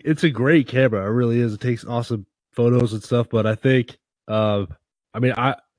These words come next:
I really like taking photos, and I think, I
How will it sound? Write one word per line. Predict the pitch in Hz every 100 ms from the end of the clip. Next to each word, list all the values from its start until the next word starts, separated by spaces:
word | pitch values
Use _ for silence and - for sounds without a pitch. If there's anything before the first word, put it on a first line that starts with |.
| _ _ _ _ _ _ _ _ _ -
I | 139
really | 156 151
like | 139 131
taking | 139 127
photos, | 131 127 131 127 131
and | 143 120
I | 110
think, | 104 120 104 - -
I | 113 127